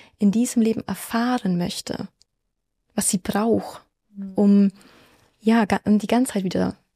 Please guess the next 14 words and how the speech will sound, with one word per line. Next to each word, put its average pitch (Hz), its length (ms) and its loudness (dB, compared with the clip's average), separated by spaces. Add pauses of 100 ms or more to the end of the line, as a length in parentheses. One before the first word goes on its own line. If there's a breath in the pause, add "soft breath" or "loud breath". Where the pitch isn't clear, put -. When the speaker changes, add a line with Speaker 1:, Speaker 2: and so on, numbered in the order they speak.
(280)
Speaker 1:
sich 208 200 -4
Speaker 2:
Mhm. - 60 -2
Speaker 1:
anzunähern. 180 760 -2 (200)
Speaker 2:
Mhm. 202 340 -8 (120)
Speaker 1:
Und 185 840 -2 (280)
ja, 196 180 0
es - 180 -6
ist - 120 -8
wahnsinnig 190 340 -4
faszinierend. 190 560 -8 (480)
Speaker 2:
Was 226 240 -4
würdest 254 320 -4
du 226 60 -6
sagen, 214 600 -2